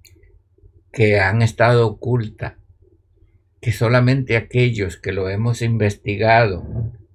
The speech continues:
y que hemos ido más allá de, del, de la, que ido más allá del, de los noticieros y,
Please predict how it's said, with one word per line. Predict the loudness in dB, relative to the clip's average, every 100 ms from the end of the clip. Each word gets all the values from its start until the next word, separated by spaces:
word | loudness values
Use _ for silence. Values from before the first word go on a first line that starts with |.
| -20 _ _ _ _ _ _
y | -6 -4
que | 0
hemos | 2 4 2
ido | 0 0 0
más | 0 0 0 -2 -6 -8
allá | -6 0 2 4 2 0
de, | -4 -6 -8 -8
del, | -8 -8 -8 -8
de | -6 -6
la, | -6 -6 -6 -8 -10 -16 _ _ _ _ _ _ -20 _ _ _ _ _ _ _ _ _ _ _ _ _ _ _ -10
que | -4
ido | 0 2
más | 4 2 2
allá | -4 0 4 4
del, | 2 -2 -8 -14
de | -10 -8
los | -6 -8 -8 -14 -20 _ _ _ _ _ _ -20 _ _ _ -8
noticieros | -4 -4 -6 -10 -2 4 6 8 6 4 0 -2 -6
y, | -10 -10 -12 -14